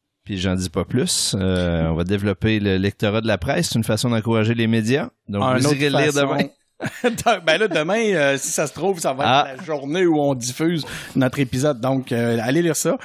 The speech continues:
Speaker 2: C'est déjà disponible sur lapresse point C A. Euh, pour ceux qui ont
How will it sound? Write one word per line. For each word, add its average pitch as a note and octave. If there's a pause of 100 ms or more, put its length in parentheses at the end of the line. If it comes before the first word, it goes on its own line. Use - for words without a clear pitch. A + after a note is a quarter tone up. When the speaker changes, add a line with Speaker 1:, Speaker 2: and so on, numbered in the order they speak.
(140)
Speaker 2:
C'est C#3+
déjà C3+
disponible C#3
sur B2
lapresse B2+
point C3
C B2+
A. F#3 (380)
Euh, C3
pour C3
ceux E3+
qui D#3+
ont C3+